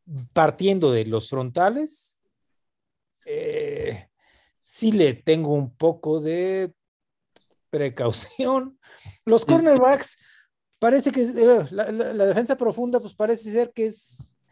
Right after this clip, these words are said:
Speaker 1: pues es, es malita, ¿no? Eh, claro, eh, no es lo mismo la ofensiva de Sean McVay, eh, liderada por Matt Stafford, que va, eh,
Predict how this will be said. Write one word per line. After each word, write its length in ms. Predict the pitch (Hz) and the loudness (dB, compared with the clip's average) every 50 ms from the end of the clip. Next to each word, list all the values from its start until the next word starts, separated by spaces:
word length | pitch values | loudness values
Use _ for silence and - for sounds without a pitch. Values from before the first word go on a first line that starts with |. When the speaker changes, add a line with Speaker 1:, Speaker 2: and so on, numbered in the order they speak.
| _ _ _ _ _ _ _ | _ _ _ _ _ _ _
Speaker 1:
pues 260 | 285 285 - - - | -10 -10 -8 -4 -4
es, 200 | 285 - - 285 | -4 -4 -6 -10
es 320 | 285 294 277 285 285 262 | -10 -8 -8 -6 -6 -4
malita, 520 | 294 277 269 277 311 294 294 - 196 180 190 | -2 0 2 2 2 0 2 0 0 0 0
¿no? 360 | 214 262 285 285 269 240 240 | -4 -6 -8 -8 -8 -6 -4
Eh, 280 | 240 214 196 160 - - _ _ _ _ | -2 0 -2 -2 -2 -8 _ _ _ _
claro, 360 | - 233 254 240 165 117 - - 233 - _ _ _ _ _ _ _ _ _ _ _ _ - | 0 2 2 4 2 0 -4 -8 -18 -20 _ _ _ _ _ _ _ _ _ _ _ _ -14
eh, 200 | - - 254 233 | -4 0 2 2
no 180 | 190 190 202 202 | 4 4 4 4
es 80 | 202 202 | 4 4
lo 100 | 208 196 | 2 2
mismo 480 | 196 202 208 190 185 180 180 175 180 _ _ _ _ _ _ _ _ _ | 2 0 0 0 -2 -2 -2 -2 -8 _ _ _ _ _ _ _ _ _
la 320 | - - 165 170 165 160 | -8 -4 0 2 4 4
ofensiva 680 | 156 - 156 156 151 127 - 190 190 175 156 143 139 135 | 2 2 -2 -4 -4 -4 -2 -2 0 2 2 0 0 -2
de 600 | 131 113 113 113 120 120 113 110 107 107 107 107 101 | -6 -10 -14 -10 -8 -8 -6 -6 -6 -8 -10 -12 -16
Sean 260 | - - - 160 165 | -18 -8 -6 -6 -4
McVay, 640 | 160 165 160 160 170 160 180 185 165 147 143 156 - | -2 -2 -2 -2 0 2 4 4 4 4 2 -2 -8
eh, 380 | - 151 143 143 131 117 110 110 _ _ _ _ _ | -8 -6 -6 -6 -6 -8 -12 -16 _ _ _ _ _
liderada 500 | - 135 131 127 127 127 131 135 139 135 123 | -8 -4 -2 0 2 2 2 2 2 0 0
por 260 | 117 117 107 101 104 | -4 -8 -10 -10 -6
Matt 200 | 113 120 120 - | -6 -6 -6 -8
Stafford, 480 | - - 196 196 - - 151 156 165 - _ _ _ _ _ _ _ _ _ _ _ _ _ _ _ _ _ _ _ _ _ _ _ _ _ _ _ _ 233 _ _ _ _ _ _ _ _ 202 214 - - | -6 -2 -2 -2 -2 -2 -6 -8 -8 -10 _ _ _ _ _ _ _ _ _ _ _ _ _ _ _ _ _ _ _ _ _ _ _ _ _ _ _ _ _ _ _ _ _ _ _ _ _ -16 -16 -14 -4
que 340 | - 185 170 165 165 196 202 | 0 2 2 4 4 2 0
va, 200 | 190 220 220 - - | 0 -2 -4 -4 -2
eh, 200 | - 131 180 | -2 -2 -2